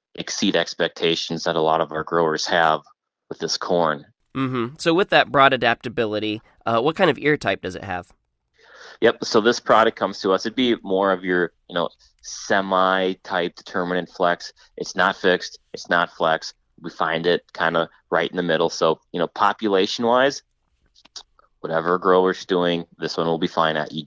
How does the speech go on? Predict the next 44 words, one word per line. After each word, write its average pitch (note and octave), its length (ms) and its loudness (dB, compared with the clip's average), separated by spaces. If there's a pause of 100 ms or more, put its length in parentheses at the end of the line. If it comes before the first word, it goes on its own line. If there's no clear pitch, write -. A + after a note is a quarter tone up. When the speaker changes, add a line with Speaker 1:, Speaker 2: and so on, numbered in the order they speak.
Speaker 1:
don't E2+ 260 0
need F2+ 220 -2
to - 80 -4
push - 400 -2
pops. E2 480 0 (460)
Uh, D2 240 -6 (340)
it's - 180 -6
not F2+ 200 2
a F#2 40 0
true F#2+ 200 -6
flex, F2 380 0
so E2 140 0
we D#2+ 100 -4
can't E2 360 -2 (240)
really, F2 540 2 (160)
you E2+ 80 -16
know, D2+ 120 -16 (280)
pull F#2 220 2
'em D#2 140 -2
back. D#2+ 380 0
So D#2+ 340 -2 (360)
to - 100 -8
me, F#2+ 160 2
this G2+ 320 -2
needs F2+ 300 -2
to - 180 -6
be E2+ 420 0 (300)
whatever E2 480 2
the E2+ 100 -2
grower's E2 520 0
at, D#2+ 420 0 (180)
is - 140 -20
where D#2 160 0
we D#2+ 80 -2
wanna D#2+ 240 -2
put - 280 -10
this - 220 -8
one. C2+ 260 -8 (840)
Speaker 2:
Okay. C3+ 280 2 (120)
So D3 280 4
on C3+ 340 8
your B2 260 2
highly D3+ 320 4
productive, B2+ 720 0